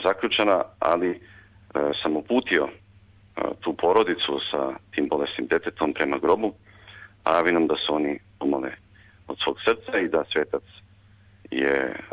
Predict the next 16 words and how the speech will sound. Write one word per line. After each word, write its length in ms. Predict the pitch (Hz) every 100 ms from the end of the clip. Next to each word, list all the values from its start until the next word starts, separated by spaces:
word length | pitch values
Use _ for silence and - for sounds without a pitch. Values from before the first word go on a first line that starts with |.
| 60
živ, 360 | 62 107 127 120
e, 320 | 95 90 80 85
pred 140 | 76
Bogom 400 | 85 101 101 82
i 180 | 71 64 - -
svetac 260 | 80 78 -
će 260 | - 73 - - - - - - - -
čuti 260 | 135 -
njihovu 300 | 85 - 71
molitvu 480 | 73 107 120 - 107 - - - - - -
i 360 | 78 80 80 -
pomoć 380 | 107 107 - -
njima 240 | 80 78
po 120 | -
veri 260 | 71 73 73
njihovoj. 480 | 73 - 69 67